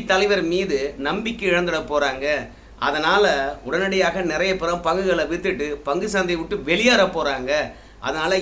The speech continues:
இந்திய பங்கு சந்தையானது டமார்னு விழப்போகுது அப்படின்னு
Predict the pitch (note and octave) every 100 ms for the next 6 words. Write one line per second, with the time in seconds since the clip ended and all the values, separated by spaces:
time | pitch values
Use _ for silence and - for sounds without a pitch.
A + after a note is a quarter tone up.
0 | D#3+ F#3+ G#3 G3+ E3 F#3+ F#3+ F3 E3 D3+
1 | C#3+ D3+ C3+ C#3+ E3+ F#3+ G#3+ G3+ G#3 E3
2 | F#3+ F#3 D3 C3 D#3 - - - - C3
3 | B2+ D3+